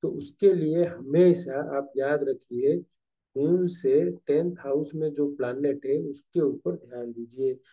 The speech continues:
Moon से tenth house में Venus है जो परिवर्तन योगा कर रहा है, second है Rahu है। तो he can go, uh, in the, go profession, uh, he can choose or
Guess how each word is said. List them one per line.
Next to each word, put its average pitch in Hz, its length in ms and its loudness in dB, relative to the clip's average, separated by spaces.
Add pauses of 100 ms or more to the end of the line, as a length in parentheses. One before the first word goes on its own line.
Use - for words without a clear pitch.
(180)
Moon 156 200 0
से 170 180 2
tenth 143 340 -2
house 143 340 0
में 139 120 -2
Venus 127 600 -6
है 147 200 0 (500)
जो - 60 -4
परिवर्तन 147 580 0
योगा 135 400 -2
कर 135 200 -6
रहा 131 220 -8
है, 143 160 -2
second 131 380 -10
है 156 120 0
Rahu 120 460 -6
है। 117 80 -8 (460)
तो 175 440 -4 (280)
he 160 120 -2
can 165 320 2 (340)
go, 143 360 0 (180)
uh, 127 840 -6 (260)
in 135 140 -10
the, 131 180 -10 (160)
go 147 80 8 (200)
profession, 139 460 -2 (580)
uh, 127 200 -8
he 143 140 -12
can 156 280 -2 (220)
choose 151 260 -2
or 131 220 -2